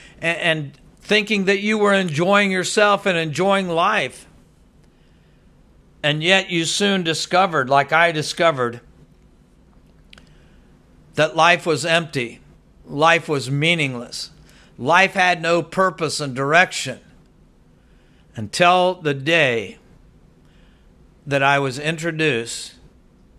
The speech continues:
to a man who was, loved me so much that he was willing to die on a cross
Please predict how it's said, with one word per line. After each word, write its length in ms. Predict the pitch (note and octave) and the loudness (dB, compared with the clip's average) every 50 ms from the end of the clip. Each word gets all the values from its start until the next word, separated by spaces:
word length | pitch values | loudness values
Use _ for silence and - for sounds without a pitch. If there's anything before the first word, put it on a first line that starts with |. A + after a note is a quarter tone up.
| _ _ _ _ _ _ _ _ _ _ _ _ _ _ _ _ _ - _ _ | _ _ _ _ _ _ _ _ _ _ _ _ _ _ _ _ _ -20 _ _
to 180 | - D3 C#3 C3 | -4 -2 -2 0
a 60 | B2+ C3 | 0 -2
man 500 | C3 C3 D#3 E3+ E3+ E3 D#3 D3+ D3+ D3 | -2 -2 -2 0 0 2 0 0 -2 -2
who 180 | C#3 D3 C#3+ | -4 -4 -4
was, 320 | C3 B2+ A#2+ A#2+ A#2 - - - - - - _ _ _ _ - _ _ _ _ | -2 -2 -4 -4 -6 -12 -18 -20 -20 -20 -20 _ _ _ _ -20 _ _ _ _
loved 420 | - A#2+ B2+ C#3 D#3+ F3 E3+ D#3+ | -12 -8 -2 2 2 2 2 2
me 220 | F3 F3+ F3 E3+ D#3+ | -2 0 0 0 -2
so 320 | E3 - - F#3+ F#3 F#3+ | -4 -4 -2 0 0 0
much 580 | F3+ F3 F3 E3 C3+ G#2+ G#2+ - - - - - - - - - - _ _ _ _ - - - _ _ _ - _ - - - - - - _ _ _ - - - _ - _ - - - - - - - - - - - - - _ _ _ | 0 0 2 2 0 0 -4 -8 -10 -12 -12 -14 -20 -20 -20 -20 -20 _ _ _ _ -20 -20 -20 _ _ _ -20 _ -20 -20 -20 -20 -20 -20 _ _ _ -20 -20 -20 _ -20 _ -20 -20 -20 -20 -20 -20 -20 -20 -20 -20 -20 -20 -20 _ _ _
that 140 | B2+ B2+ B2+ | -8 -6 -4
he 120 | C3+ C#3 | -4 -2
was 200 | C3 C3+ B2+ G#2+ | -2 -4 -4 -4
willing 360 | B2 C3+ C#3 C#3 C#3 C3+ B2+ | -2 -2 -2 0 -2 -4 -4
to 80 | A#2+ B2+ | -6 -8
die 320 | B2 C3+ C3+ C3 B2+ B2+ | -6 -4 -2 -2 -2 -2
on 100 | B2 B2 | -4 -4
a 80 | B2+ B2 | -8 -10
cross 600 | - - - C3 A2+ G#2 A2+ - - - - - | -10 -6 -6 -6 -6 -6 -10 -14 -14 -16 -16 -18